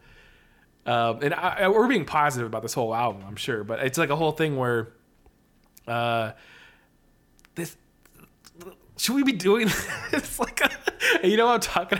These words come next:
about? <laughs> Like, this stuff reaches them. It's not that we're not in a, in a bubble, if that makes sense.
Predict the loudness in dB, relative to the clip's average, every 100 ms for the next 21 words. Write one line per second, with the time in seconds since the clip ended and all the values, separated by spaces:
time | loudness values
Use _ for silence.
0 | -2 -4 -6 -4 -4 -2 -6 -6 -10 -6
1 | -4 0 2 2 2 2 2 2 4 2
2 | 2 2 2 0 0 0 2 2 2 2
3 | 2 2 0 0 0 0 -2 -2 0 -2
4 | -2 -12 -18 _ -12 -4 -4 -4 -12 -12
5 | -14 -16 -18